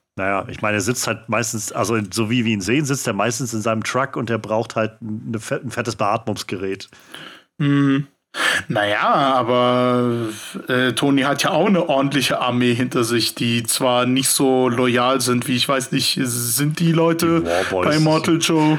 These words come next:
Speaker 1: Ja, doch, er hat, er, also er hat die, glaub ich,
Speaker 2: Loyal.
Speaker 1: ziemlich getrimmt, dass die ihm halt so, dass sie ihn als so einen Gottkönig ansehen. <laughs>
Speaker 2: Mm.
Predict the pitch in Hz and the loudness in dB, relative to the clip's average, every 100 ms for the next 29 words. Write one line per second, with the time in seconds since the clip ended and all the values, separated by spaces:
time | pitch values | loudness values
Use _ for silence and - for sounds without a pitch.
0 | 139 139 160 151 160 - 156 123 139 - | 0 0 0 2 0 0 -2 -2 -2 -4
1 | 151 147 151 127 131 151 147 139 135 139 | -2 0 0 0 0 2 2 2 2 0
2 | 131 156 - 131 - 139 139 117 - - | 0 -2 -2 -4 0 0 0 -2 -2 0
3 | 110 104 104 101 - 107 101 98 113 104 | 0 0 -2 -2 -2 -2 -2 -2 -2 -2
4 | 95 107 98 113 101 - 101 98 90 92 | -2 -4 -2 -2 -2 -2 -2 -2 -2 -2
5 | 95 92 92 101 - 156 _ _ 135 123 | -2 -4 -6 -6 -6 -8 _ _ -2 0
6 | 120 117 117 117 113 113 113 113 113 110 | 2 2 0 -2 -2 -4 -4 -4 -4 -4
7 | 107 | -6